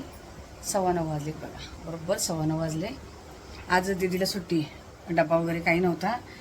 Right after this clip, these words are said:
म्हणजे देवपूजा वगैरे सगळं झालेत बघा. आणि आता आलेत किचनमध्ये. किचनमध्ये लवकर का आलेत? तिघं पण झोपले, तुम्हाला खरं सांगते.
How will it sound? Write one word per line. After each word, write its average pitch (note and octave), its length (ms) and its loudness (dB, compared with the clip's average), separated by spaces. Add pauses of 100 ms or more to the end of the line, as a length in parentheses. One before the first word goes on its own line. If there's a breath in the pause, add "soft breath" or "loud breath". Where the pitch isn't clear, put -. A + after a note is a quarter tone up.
(180 loud breath)
म्हणजे F#3+ 160 2
देवपूजा F#3+ 420 2
वगैरे F#3+ 200 2
सगळं F#3 280 0
झालेत G3+ 280 0
बघा. D#3+ 260 0 (1800)
आणि A3 260 -2
आता G#3+ 240 0
आलेत G3+ 220 2 (100)
किचनमध्ये. E3+ 500 -2 (320)
किचनमध्ये A3+ 400 -2
लवकर G#3+ 240 -6
का A3+ 140 2
आलेत? G3 240 0
तिघं C4 160 4
पण D4 160 0
झोपले, A#3+ 300 -2
तुम्हाला F3+ 340 0
खरं G#3+ 120 2
सांगते. G#3 400 -2